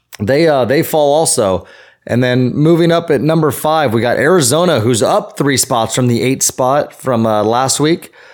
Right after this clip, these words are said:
Marquette at number four, also up three spots from the number seven seed last week. Uh, Houston now at number three, moving up from the five spot.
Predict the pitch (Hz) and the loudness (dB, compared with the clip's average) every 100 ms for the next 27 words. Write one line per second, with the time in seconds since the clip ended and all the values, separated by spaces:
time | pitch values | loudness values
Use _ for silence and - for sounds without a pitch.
0 | - - - 151 143 - 170 214 - 135 | -20 -14 -2 0 0 -2 0 0 0 -4
1 | 120 143 196 196 - - 220 254 160 104 | -2 0 2 0 -2 0 2 4 2 -2
2 | - _ _ - 233 - 185 139 123 - | -6 _ _ -2 0 2 2 2 2 -2
3 | - 135 127 - 127 123 147 - - - | -2 0 0 0 0 0 -2 -4 -6 -4
4 | 131 117 120 143 127 - 180 180 135 127 | 0 2 0 0 0 0 0 0 0 0
5 | 113 110 104 - 110 113 117 - _ _ | 0 0 0 -2 -2 -2 -4 -14 _ _
6 | _ _ - 123 120 226 240 185 151 120 | _ _ -2 -2 0 0 0 0 0 0
7 | 117 120 123 135 143 135 - 139 170 165 | 0 0 0 0 -2 -2 -4 -2 0 2
8 | 151 143 147 147 131 117 160 151 165 - | 0 0 -2 -2 -4 -2 -2 0 0 -4
9 | - 175 185 185 | -2 0 0 -2